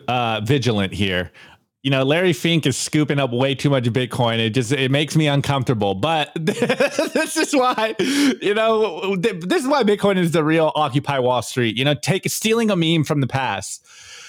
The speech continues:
As much Bitcoin as they try to scoop up, this is why it's so important for everyone to be hodling. And again, the numbers are, what is it, like, seventy to eighty percent of all Bitcoin is being hodled by people that know what's hol-, what, what they're holding. So, hey,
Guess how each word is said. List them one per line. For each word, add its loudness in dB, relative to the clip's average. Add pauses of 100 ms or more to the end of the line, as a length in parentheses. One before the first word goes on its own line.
(360)
As -2
much 2
Bitcoin 2
as 2
they 2
try 0
to 0
scoop 0
up, 0 (760)
this 2
is 2
why 2
it's -2
so 2
important -2
for 0
everyone 0
to 0
be 2
hodling. 2
And 2
again, 2
the 2
numbers 0
are, 2
what 2
is 2
it, 2
like, -4
seventy 0
to -2
eighty 0
percent 0
of -2
all -2
Bitcoin 0
is 2
being 2
hodled 0
by -2
people -2
that 0
know 0
what's -2
hol-, -2
what, -4
what -2
they're 0
holding. 0
So, 0
hey, -2